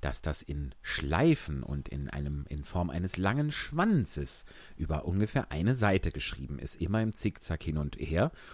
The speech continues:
ungefähr zwei Wörter oder auch nur eins pro Zeile. So, weiter geht's. Mitnichten, sagte die Maus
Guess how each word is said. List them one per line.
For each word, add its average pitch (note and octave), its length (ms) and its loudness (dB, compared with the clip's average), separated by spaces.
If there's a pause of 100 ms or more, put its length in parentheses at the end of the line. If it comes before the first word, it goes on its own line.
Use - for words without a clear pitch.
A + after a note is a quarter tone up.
(140)
ungefähr A#2+ 500 4
zwei F2 500 2
Wörter F#2 340 4
oder E2 300 0
auch - 140 -8
nur - 220 -4
eins E2 360 0
pro - 220 -2
Zeile. C#3+ 600 -4 (1500)
So, C#2+ 500 -4 (260)
weiter C#2 460 -2 (140)
geht's. - 600 0 (180)
Mitnichten, D4 920 8 (560)
sagte - 380 2
die E2 100 2
Maus F2+ 500 4